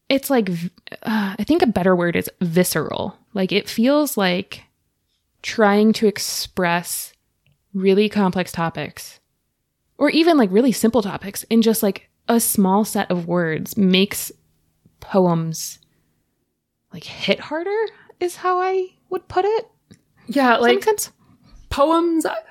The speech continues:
Speaker 2: like, I don't think a poem has to be, like, really emotional to be a good poem, but a lot of good poems are.
Speaker 1: Yeah.
Speaker 2: And it takes a lot of work to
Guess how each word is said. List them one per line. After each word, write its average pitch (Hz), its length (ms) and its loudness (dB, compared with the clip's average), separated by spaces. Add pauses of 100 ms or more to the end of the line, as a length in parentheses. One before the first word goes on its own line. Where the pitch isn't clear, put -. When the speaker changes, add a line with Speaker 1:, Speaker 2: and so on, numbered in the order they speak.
Speaker 2:
like, 277 140 2
I 269 100 4
don't 285 160 4
think 330 140 2
a 349 80 4
poem 269 300 2
has 220 680 0
to 277 100 -2
be, 262 640 0 (640)
like, 226 280 0
really 214 380 2
emotional 208 480 2
to 220 80 -6
be 247 100 2
a 247 60 4
good 254 160 0
poem, 262 480 0
but 233 140 2
a 214 60 2
lot 175 360 2
of 220 120 2
good 208 160 0
poems 180 360 -2
are. - 380 -4 (720)
Speaker 1:
Yeah. 208 360 4
Speaker 2:
And 190 200 0 (580)
it 262 180 0
takes 247 600 -4 (1160)
a 233 140 4
lot 202 720 2
of 202 160 2
work 170 600 0 (480)
to 196 680 2